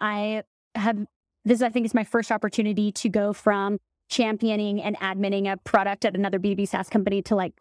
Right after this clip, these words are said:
owning a demand gen strategy for that same brand. So it just seemed like such a natural fit that I couldn't pass it up. So that's why I'm here. Um, Chili Piper itself, um, is an inbound engagement platform that helps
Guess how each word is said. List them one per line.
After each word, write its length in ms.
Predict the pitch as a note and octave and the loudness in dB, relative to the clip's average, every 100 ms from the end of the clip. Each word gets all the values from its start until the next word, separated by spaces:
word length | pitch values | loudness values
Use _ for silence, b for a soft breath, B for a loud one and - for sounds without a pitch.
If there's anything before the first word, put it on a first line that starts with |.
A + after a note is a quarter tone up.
| - | 0
owning 260 | G#3 G3 | 2 2
a 60 | G3 | 0
demand 240 | F#3 F#3 | 0 0
gen 140 | F#3+ G3 | -2 -2
strategy 340 | - G3 G3+ | -2 0 0
for 120 | G3 | 0
that 140 | G3+ - | 0 0
same 300 | - F#3+ F#3+ | -2 0 0
brand. 400 | F#3+ F#3+ C4 D#4+ | -2 -2 -2 0
So 320 | - G#3 G3+ - _ | 2 0 -2 -10 _
it 80 | - | 0
just 160 | A3+ A#3+ | 0 2
seemed 180 | B3 A3+ | 0 2
like 200 | G#3 - | -2 0
such 240 | A3 G3+ | 0 2
a 40 | |
natural 460 | G#3+ F#3 F3+ - G3+ | 2 0 -2 0 0
fit 380 | - G3+ A3+ - - | 2 2 2 0 0
that 160 | G3 | 2
I 340 | F#3 F#3 F#3 F#3 _ | 0 -2 -6 -8 _
couldn't 300 | - G3 G3+ | -2 0 2
pass 300 | G#3 F#3+ - | 0 -2 0
it 60 | G3+ | 0
up. 200 | G#3+ D#4 | 0 -2
So 160 | - A3+ | 0 0
that's 180 | G#3+ | 2
why 120 | A3+ G3 | 0 0
I'm 100 | F#3+ | 0
here. 380 | G#3 G#3 C4+ D4+ _ b G#3+ | 0 0 -4 -6 _ b 0
Um, 480 | G#3+ G#3+ G#3 G#3 | 0 0 -2 -4
Chili 240 | G#3+ D4 C#4+ | -2 0 2
Piper 260 | C4 B3 | 0 0
itself, 640 | A#3 G#3 - G#3+ G#3+ C#4+ _ _ _ - | -2 -4 0 0 0 -4 _ _ _ -2
um, 300 | G#3+ G#3 G3+ | 0 2 0
is 120 | G#3+ | 0
an 80 | A3+ | 2
inbound 340 | A3 A3 G#3+ | 2 0 0
engagement 440 | G#3 G3 G#3 B3 - | -2 -2 0 -2 0
platform 640 | A#3+ A3 - B3+ B3+ C4 | 0 0 0 0 2 0
that 240 | A#3 G3 G#3+ | 0 -2 -4
helps 640 | - G#3+ G#3 - - - | -2 0 0 -6 -18 -20